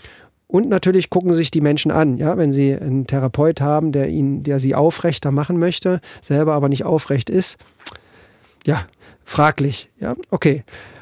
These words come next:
Und wenn sie ursächlich vorgehen möchten, nachdem Sie diesen Fasziencheck gemacht haben und festgestellt haben, die Faszie hat Potenzial,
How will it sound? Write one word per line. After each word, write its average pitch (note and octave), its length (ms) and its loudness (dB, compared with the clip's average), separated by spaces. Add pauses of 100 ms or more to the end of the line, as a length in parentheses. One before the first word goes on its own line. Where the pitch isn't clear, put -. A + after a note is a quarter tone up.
(100)
Und D#3+ 440 -2 (640)
wenn D3 120 2
sie E3 120 0
ursächlich A3 640 2
vorgehen F#3 580 2
möchten, D3+ 540 -2 (760)
nachdem D3+ 320 2
Sie D3 100 0
diesen C#3 300 2
Fasziencheck D3+ 720 -2
gemacht D3+ 400 -2
haben F3+ 340 0
und D3 240 -2
festgestellt D#3 680 -2
haben, D3 360 -2
die C#3+ 80 -4
Faszie D3+ 400 -2
hat C#3 140 -2
Potenzial, C#3+ 680 -2